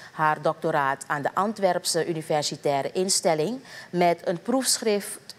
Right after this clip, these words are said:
over het Surinaams Nederlands. Dit vormde de basis voor verschillende publicaties, waaronder twee handelsuitgaven die belangrijke correcties en aanvullingen bevatten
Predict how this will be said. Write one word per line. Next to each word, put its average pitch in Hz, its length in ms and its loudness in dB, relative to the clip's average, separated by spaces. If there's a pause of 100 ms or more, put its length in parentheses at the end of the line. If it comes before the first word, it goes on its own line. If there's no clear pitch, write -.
over 175 640 2
het 170 140 -2
Surinaams 156 600 0
Nederlands. 151 840 0 (440)
Dit 165 300 0
vormde 220 420 2
de 190 120 2
basis 165 680 0 (200)
voor 302 140 2
verschillende 214 460 0
publicaties, 139 1000 -2 (240)
waaronder 135 560 -2
twee 160 300 0
handelsuitgaven 165 1400 0 (260)
die 202 140 0
belangrijke 208 680 2
correcties 196 640 0
en 185 220 -4
aanvullingen 190 640 -2
bevatten 143 540 -2